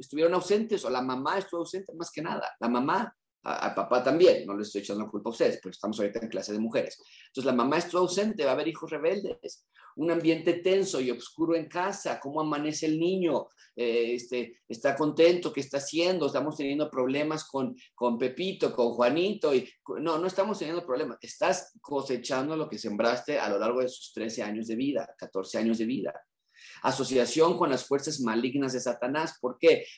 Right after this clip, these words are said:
Porque si tu labor es la de, la de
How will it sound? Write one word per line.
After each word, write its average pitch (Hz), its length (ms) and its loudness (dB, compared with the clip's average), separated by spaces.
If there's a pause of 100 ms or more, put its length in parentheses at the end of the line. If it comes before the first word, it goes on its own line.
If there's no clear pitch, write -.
Porque 139 220 -4
si 139 200 -8
tu 143 120 0
labor 180 640 6
es 143 340 0
la 113 160 -2
de, 107 300 -6 (220)
la 110 260 -4
de 113 460 -2